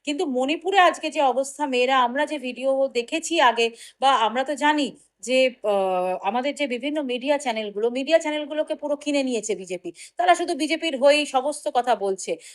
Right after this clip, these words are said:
মণিপুরটা দেখানো কিন্তু ভুলে গেছে। কিন্তু মণিপুরে এখনো আন্দোলন চলছে, সেই আন্দোলনকে কিন্তু আমাদের ভুলে গেলে চলবে না যে বিজেপির, আহ, অত্যাচারের শিকার সেখানকার মহিলারা কিভাবে। আর যে দল শুধুমাত্র বলে ধর্মের ভিত্তিতে, আমাদের দেশ তো ধ-, হিন্দু ধর্ম শুধু নয়,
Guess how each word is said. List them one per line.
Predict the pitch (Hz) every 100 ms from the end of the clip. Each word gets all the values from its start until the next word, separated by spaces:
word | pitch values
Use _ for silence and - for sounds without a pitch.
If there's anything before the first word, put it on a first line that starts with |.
| -
মণিপুরটা | 233 285 311 294 302
দেখানো | 277 - 262 262
কিন্তু | 262 240
ভুলে | 190 214 208
গেছে। | - 185
কিন্তু | 262 262
মণিপুরে | 214 247 277 269
এখনো | 196 - 269 240 - - -
আন্দোলন | 190 226 262 262 247
চলছে, | 247 226 220 170 147 - -
সেই | 240 233
আন্দোলনকে | 220 233 269 269 294
কিন্তু | 294 285
আমাদের | 285 285
ভুলে | 220 247 269
গেলে | 294 294
চলবে | 285 294 349
না | 285
যে | 247
বিজেপির, | 202 220 302 339 370 359 - - -
আহ, | 202 196 233
অত্যাচারের | 233 349 349 330 302
শিকার | - 262 320 330
সেখানকার | - 247 262 269 277
মহিলারা | 220 226 262 262 214
কিভাবে। | 185 196 170 165 165 - - _
আর | - 269 233
যে | 277 330 370 370 - _ -
দল | 262 262 214 220 - -
শুধুমাত্র | - 359 349 339 339
বলে | 320 320
ধর্মের | 320 190 240 269 311 311
ভিত্তিতে, | 294 285 294
আমাদের | 269 330 381 285
দেশ | 339 -
তো | 359
ধ-, | 269 214
হিন্দু | 285 349 381
ধর্ম | 349 370 381
শুধু | 359 359
নয়, | 339 381 302